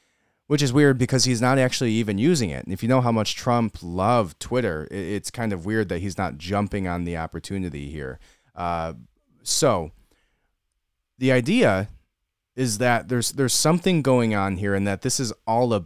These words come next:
I mean, it just seems like a big play, right? It seems like these things, the, the, the coincidence is too ridiculous. It makes no sense to me that both of the two biggest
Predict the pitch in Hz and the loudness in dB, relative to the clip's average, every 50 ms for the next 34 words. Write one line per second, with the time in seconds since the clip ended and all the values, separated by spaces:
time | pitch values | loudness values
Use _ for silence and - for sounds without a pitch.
0 | - - 113 113 113 113 104 110 143 143 - 165 - - - 196 196 196 160 170 | -4 -4 -2 0 0 0 0 -2 -2 -2 0 0 0 2 2 2 0 2 2 0
1 | 156 - 147 120 147 143 123 - - - - 202 175 110 82 71 65 85 95 107 | 2 2 0 2 2 0 0 0 -6 -2 0 0 2 2 0 -2 -2 0 0 2
2 | 117 127 - - - 165 170 160 - 143 127 113 - 135 123 - - 160 151 143 | 2 0 0 0 0 0 0 2 2 2 2 2 2 0 0 2 2 2 2 2
3 | 131 - - - 117 90 82 127 123 107 90 110 127 - - - 135 139 165 170 | 0 -2 -2 -4 -4 -4 -2 -2 -4 -2 -2 -4 -6 -6 -4 -2 0 2 2 2
4 | 160 - 143 120 113 104 - 107 107 - - - - - 175 185 165 127 107 98 | 2 2 0 0 0 0 0 -2 -4 -4 -6 -6 -2 0 0 0 0 0 -2 -2
5 | 95 87 117 117 113 - 92 82 - - 76 - - - _ _ _ _ _ _ | -2 0 0 0 0 0 -4 -8 -8 -8 -8 -10 -10 -10 _ _ _ _ _ _
6 | _ _ - 143 151 151 135 - - 139 135 139 151 160 175 160 - - 131 123 | _ _ -2 2 2 2 2 2 0 0 0 0 2 2 2 2 2 2 2 0
7 | 113 - - 101 92 90 90 87 92 85 - - 117 120 131 135 - 131 104 110 | 0 -2 -4 -4 -4 -2 -2 -2 -2 -4 -4 -2 0 0 0 0 0 -2 -2 -4
8 | 95 - - 120 104 - - 117 120 135 151 - - - | -4 -4 -4 -4 -4 -2 -2 -2 0 2 0 0 -2 -8